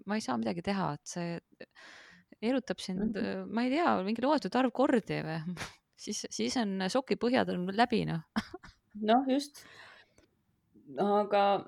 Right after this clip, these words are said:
Speaker 2: noh, selles mõttes, äh, vaata, pausi tegemine aitab ka, kui me räägime sellest, et, äh, kas porno läheb kangemaks ja niimoodi. Ja üldse, seksi puhul üldse ju. Et kui, äh, kui tahad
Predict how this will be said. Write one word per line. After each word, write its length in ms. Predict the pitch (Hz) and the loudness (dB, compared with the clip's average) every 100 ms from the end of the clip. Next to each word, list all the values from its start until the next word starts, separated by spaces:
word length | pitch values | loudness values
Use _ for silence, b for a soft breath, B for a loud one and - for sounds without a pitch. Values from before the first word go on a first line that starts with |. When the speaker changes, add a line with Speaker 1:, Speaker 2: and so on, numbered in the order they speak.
| - | 2
Speaker 2:
noh, 180 | 254 339 | 4 4
selles 420 | - 339 381 285 | 4 6 8 6
mõttes, 420 | 233 226 208 208 - | 0 0 -2 -2 2
äh, 280 | 202 190 185 - _ | 6 6 2 -10 _
vaata, 240 | - - 220 | -4 0 8
pausi 340 | 320 392 196 | 10 10 6
tegemine 380 | 175 180 180 180 | 2 2 0 0
aitab 300 | 185 - 190 | -2 -4 -4
ka, 120 | 247 180 175 _ | 0 0 -2 _
kui 180 | - 170 | -6 -2
me 140 | 170 | 0
räägime 380 | 180 180 170 170 | 2 2 0 -4
sellest, 360 | 180 175 180 - | -2 -2 -4 -6
et, 120 | 165 - | -8 -4
äh, 160 | 165 170 | -4 -4
kas 200 | 170 - | -6 0
porno 320 | 185 180 175 185 | 0 0 -4 -4
läheb 280 | 190 180 180 | -4 -6 -4
kangemaks 560 | 190 180 175 180 - 185 | -6 -4 -8 -10 -10 -10
ja 60 | |
niimoodi. 340 | 175 180 190 190 | -10 -10 -8 -10
Ja 160 | 190 220 | 0 2
üldse, 320 | 277 - 185 175 | 2 2 2 2
seksi 360 | 240 - 185 | 0 0 0
puhul 280 | 180 190 214 | 2 4 4
üldse 260 | 320 - 165 | 4 2 4
ju. 140 | 156 165 - _ _ _ _ _ - | 4 0 -12 _ _ _ _ _ -6
Et 160 | 170 165 | -4 -4
kui, 440 | - 180 175 170 165 | 0 2 4 4 4
äh, 800 | 165 165 165 165 160 160 160 151 - | 4 4 2 2 0 0 -2 -4 -4
kui 240 | 170 170 165 | -2 0 2
tahad 420 | 190 185 165 | 4 6 4